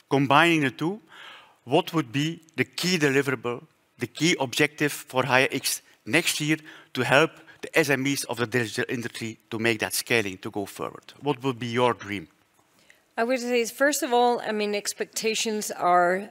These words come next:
Speaker 2: um, uh, it's important to set expectations, right? And the, right now, Gaia X is, uh, has a lot of promises on the table, and, um,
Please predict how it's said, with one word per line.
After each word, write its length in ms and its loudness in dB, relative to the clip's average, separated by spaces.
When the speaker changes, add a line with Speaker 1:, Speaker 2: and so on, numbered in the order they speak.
Speaker 2:
um, 600 2
uh, 180 4
it's 200 0
important 320 2
to 80 -6
set 180 0
expectations, 840 -4
right? 260 2
And 120 -2
the, 140 4
right 260 6
now, 300 6
Gaia 400 2
X 220 -4
is, 260 -2
uh, 300 2
has 320 2
a 80 4
lot 200 6
of 200 0
promises 720 0
on 140 0
the 80 0
table, 480 0
and, 440 2
um, 500 4